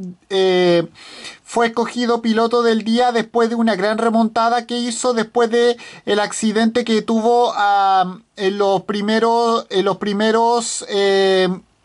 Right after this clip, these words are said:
en los primeros momentos de la carrera con Pierre Gasly. Bueno, recordemos que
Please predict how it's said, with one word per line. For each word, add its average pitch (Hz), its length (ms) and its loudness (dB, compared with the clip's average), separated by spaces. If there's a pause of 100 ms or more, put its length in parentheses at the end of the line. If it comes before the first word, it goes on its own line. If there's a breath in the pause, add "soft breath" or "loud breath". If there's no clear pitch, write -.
(180)
en 190 120 -2
los 185 100 0
primeros 214 360 0
momentos 226 440 2
de 240 80 2
la 233 160 -2
carrera 233 560 -2 (1040 loud breath)
con 190 380 0
Pierre 214 240 0
Gasly. 247 520 -2
Bueno, 180 380 0
recordemos 220 600 0
que 247 360 0